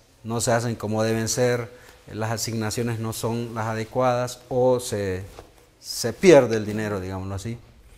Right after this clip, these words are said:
Entonces, eh, esto ha llevado a que cada vez sea más,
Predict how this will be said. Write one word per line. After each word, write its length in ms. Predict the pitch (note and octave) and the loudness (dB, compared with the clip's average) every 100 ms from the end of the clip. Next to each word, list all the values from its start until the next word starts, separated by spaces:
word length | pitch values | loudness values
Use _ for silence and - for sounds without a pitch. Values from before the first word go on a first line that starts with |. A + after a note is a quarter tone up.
| - - | -20 -18
Entonces, 760 | B2+ A#2+ - C3 B2+ D3 - - | -12 -8 -4 -4 -2 -4 -4 -8
eh, 420 | A#2 A2 G#2+ A2 - | -6 -2 -2 -4 -6
esto 260 | C#3+ C#3+ C#3+ | -6 -2 -2
ha 60 | |
llevado 500 | D3+ D3 C3+ D3+ C#3+ | 0 0 0 -2 -6
a 120 | A#2 G#2+ | -8 -10
que 140 | A#2 | -10
cada 220 | A#2+ B2+ | -6 -6
vez 200 | A#2+ B2+ | -6 -8
sea 180 | B2 A#2+ | -8 -8
más, 400 | A#2 A#2+ B2+ - | -8 -10 -12 -16